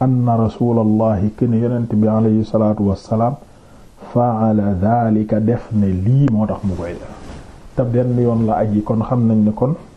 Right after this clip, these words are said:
loolu mooy da ngay jublu qibla. Léegi julli boobu nga xam ne gisoon nañ, ñun pare woon nañ ci côté julli bi, mais dañ cee taxawul tuuti bala ñuy àggale léegi, eh, masala bi ñu waxoon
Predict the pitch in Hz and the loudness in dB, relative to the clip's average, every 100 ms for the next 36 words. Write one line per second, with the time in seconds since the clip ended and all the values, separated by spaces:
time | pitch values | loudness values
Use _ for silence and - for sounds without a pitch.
0 | - 95 107 107 113 110 107 107 110 123 | -8 0 2 2 2 2 2 2 2 2
1 | 127 107 113 110 151 - - - - - | 2 2 2 2 2 -2 -14 -20 -20 -20
2 | - - 98 57 53 - - - - - | -4 -2 -2 -4 -8 -8 -14 -16 -16 -16
3 | - - 117 185 170 143 175 151 120 101 | -18 -2 0 2 2 2 2 2 0 0
4 | 104 - - - - - - - - - | -2 -4 -10 -18 -20 -20 -20 -20 -20 -20
5 | - - 120 139 - 143 131 127 156 139 | -20 -10 -4 -2 -2 -2 0 0 0 0
6 | 127 135 147 139 - 170 160 143 131 127 | -2 0 0 -2 -2 -2 0 -2 -2 -4
7 | 127 127 110 110 104 85 80 - - - | -4 -4 -4 0 0 -2 -6 -12 -14 -16
8 | - - - - - - - 120 147 147 | -18 -20 -20 -20 -20 -12 -2 0 2 0
9 | 160 165 160 - 117 98 - 92 - - | 0 -2 -2 -2 0 0 -2 -4 -6 -12
10 | - - - - - - - - 107 110 | -16 -18 -20 -20 -18 -18 -18 -14 -4 -2
11 | 135 143 131 127 113 107 117 117 131 123 | -2 -2 -2 -4 -2 -2 0 2 0 0
12 | 175 - - - - - - - - - | -6 -10 -14 -14 -20 -20 -18 -18 -20 -8
13 | 90 104 - 113 127 131 123 123 123 143 | -4 -2 -2 -2 -2 -2 -2 0 0 0
14 | 131 - 107 | -2 -2 -2